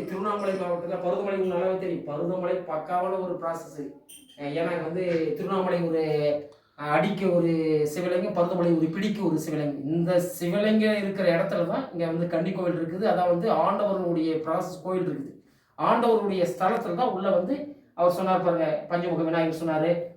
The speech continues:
பஞ்சமுக லி-, லிங்க-, லிங்கத்தை சொல்லியிருக்காரு, ஆகாய கன்னி சொல்லியிருக்கிறாரு, அப்புறம் வந்து விஷ்ணு ப-, பகவான் சொல்லியிருக்காரு, ரெண்டாவது வந்து முருக ப-, பகவான். ஏன்னா ஆறு முகமும், ஏன்னா உங்களுக்கு முருகன் தானே முக்கியம், வாங்க. கன்னி தானே முக்கியம், வாங்க.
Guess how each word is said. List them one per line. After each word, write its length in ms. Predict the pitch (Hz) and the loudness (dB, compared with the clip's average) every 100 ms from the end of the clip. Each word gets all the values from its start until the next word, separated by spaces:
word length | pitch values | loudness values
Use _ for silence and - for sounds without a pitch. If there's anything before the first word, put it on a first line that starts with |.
| - | -2
பஞ்சமுக 340 | 170 175 160 | 0 2 2
லி-, 360 | 160 165 156 151 | 2 2 2 2
லிங்க-, 420 | 170 175 175 160 | 2 4 4 2
லிங்கத்தை 300 | 160 190 170 | 2 -2 -4
சொல்லியிருக்காரு, 480 | 160 156 139 147 160 175 - - | -4 -6 -4 -4 -2 -4 -8 -6
ஆகாய 400 | 160 170 170 160 | 0 4 6 4
கன்னி 200 | 170 185 | 2 0
சொல்லியிருக்கிறாரு, 600 | 180 165 160 160 156 - 190 - - - | -2 -2 -2 0 0 -2 -4 -10 -18 -2
அப்புறம் 300 | 175 175 175 | 2 4 4
வந்து 160 | 175 170 160 | 6 4 4
விஷ்ணு 220 | 165 202 | 0 0
ப-, 240 | 196 170 165 | 2 2 4
பகவான் 300 | 170 170 160 | 2 0 0
சொல்லியிருக்காரு, 380 | 170 156 165 170 | -4 -2 -2 0
ரெண்டாவது 280 | 170 180 | 0 2
வந்து 220 | 175 170 175 | 2 0 0
முருக 260 | 170 190 185 170 165 160 | 0 2 6 6 6 4
ப-, 340 | 160 160 156 156 - - - | 4 4 4 2 -4 -18 -2
பகவான். 280 | 165 175 175 | 2 4 4
ஏன்னா 160 | 175 170 | 4 4
ஆறு 240 | 160 214 226 | 6 6 6
முகமும், 460 | 202 190 214 220 220 - - - | 2 2 2 2 0 -4 -12 -6
ஏன்னா 160 | 208 220 - - | -2 -2 -4 -12
உங்களுக்கு 280 | 185 185 202 | -4 -2 0
முருகன் 200 | 214 214 | 2 4
தானே 160 | 202 | 4
முக்கியம், 360 | 196 - 190 170 | 4 0 -2 0
வாங்க. 260 | 165 170 185 - - _ _ - | 0 2 0 -4 -10 _ _ -2
கன்னி 180 | 190 220 | 4 6
தானே 200 | 220 214 | 6 4
முக்கியம், 320 | 190 185 185 | 0 -2 0
வாங்க. 260 | 170 175 | 2 2